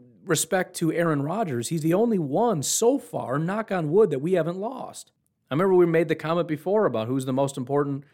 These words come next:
person left, and it was Jaire, and then we lost Jaire. And then we lost Devontae. And then we lost M V S and Lazard, and, you know, I mean, it, it, we're down to the point now it's Aaron Jones,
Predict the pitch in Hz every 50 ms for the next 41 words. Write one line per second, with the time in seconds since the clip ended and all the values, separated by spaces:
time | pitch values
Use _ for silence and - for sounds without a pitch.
0 | _ _ _ _ _ _ _ _ _ _ _ - - 147 156 151 - 147 127 120
1 | 127 147 - - - 147 147 143 135 151 139 139 - - - - _ _ 165 135
2 | 117 139 135 139 135 127 127 147 170 165 156 151 160 156 147 151 151 151 151 -
3 | - 160 160 165 180 196 208 165 101 67 - _ _ _ _ _ _ _ - 131
4 | 139 139 151 156 156 160 156 - - 175 156 170 190 208 208 - - 104 78 67
5 | - - _ _ _ _ _ _ _ _ - 127 135 143 139 160 156 151 139 139
6 | 143 - - 139 139 143 131 123 113 110 127 - 170 156 143 139 117 110 98 101
7 | 113 139 147 147 131 120 123 135 120 113 127 143 135 123 127 131 131 131 123 107
8 | 113 107 92 - 117 143 135 131 143 160 185 180 160 147 - 156 143 127 131 160
9 | 196 202 165 - 127 127 127 120 107 101 - 117 139 165 170 143 120 135 147 -
10 | - -